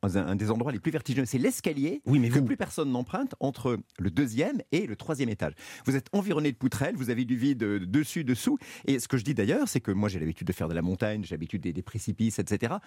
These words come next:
Speaker 1: La Tour Eiffel, c'est beaucoup plus impressionnant parce que le vide n'est pas à côté de vous, il vous environne. Et c'est très impressionnant.
Speaker 2: Alors, mille émissions, c'est quoi vos meilleurs, en fait, ça je m'en fiche un petit peu, c'est quoi vos pires souvenirs ?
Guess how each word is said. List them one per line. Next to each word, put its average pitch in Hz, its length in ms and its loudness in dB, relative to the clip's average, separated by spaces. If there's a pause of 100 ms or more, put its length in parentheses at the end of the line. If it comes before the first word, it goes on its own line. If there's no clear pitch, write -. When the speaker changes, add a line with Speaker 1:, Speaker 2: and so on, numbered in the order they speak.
(220)
Speaker 1:
La 123 120 0
Tour 117 160 -2
Eiffel, 139 180 -2
c'est 107 120 -6
beaucoup 117 300 -2
plus 120 140 0
impressionnant 107 440 0
parce 117 200 -4
que 156 180 0
le 117 100 0
vide 147 200 -2
n'est 120 80 0
pas 123 180 -2 (320)
à 170 80 2
côté 165 240 -8
de 123 80 -6
vous, 165 240 -6
il 113 100 -4
vous 107 180 0
environne. 117 420 0
Et 107 40 -2
c'est 135 100 2
très 151 160 0
impressionnant. 104 440 -2 (240)
Speaker 2:
Alors, 107 400 4 (180)
mille 190 200 6
émissions, 139 680 4
c'est - 220 0
quoi 98 240 2
vos 131 120 4
meilleurs, 113 280 6
en 110 60 -4
fait, 104 140 -2
ça 85 120 -6
je 90 80 -4
m'en 87 60 0
fiche - 200 -4
un 82 60 -2
petit - 120 -8
peu, 82 140 -2 (140)
c'est 143 140 2
quoi 190 140 2
vos 127 120 2
pires 156 260 0
souvenirs ? 95 420 0